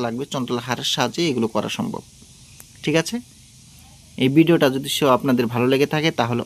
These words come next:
অবশ্যই লাইক, কমেন্ট, শেয়ার করে দিবেন। পাশে থাকা বেল বাটনটি দাবিয়ে দিবেন, যাতে ভিডিও আপলোড করার সাথে সাথে আপনারা নোটিফিকেশন পেয়ে যান। আর হ্যাঁ, আপনারা যদি সব নতুন হয়ে থাকেন, তাহলে অবশ্যই আমার এই চ্যানেলটি সাবস্ক্রাইব করে এই চ্যানেলের সাথে থাকুন।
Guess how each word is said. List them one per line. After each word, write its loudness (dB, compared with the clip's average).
অবশ্যই 2
লাইক, 0
কমেন্ট, -2
শেয়ার -4
করে -2
দিবেন। -4
পাশে -4
থাকা 0
বেল 2
বাটনটি -2
দাবিয়ে -2
দিবেন, -10
যাতে 2
ভিডিও 4
আপলোড 0
করার -2
সাথে -6
সাথে -4
আপনারা -4
নোটিফিকেশন -4
পেয়ে -2
যান। -8
আর 2
হ্যাঁ, 2
আপনারা 0
যদি -4
সব -2
নতুন -6
হয়ে -2
থাকেন, 0
তাহলে 0
অবশ্যই 0
আমার 6
এই -2
চ্যানেলটি 0
সাবস্ক্রাইব -2
করে -2
এই -6
চ্যানেলের -2
সাথে -4
থাকুন। -10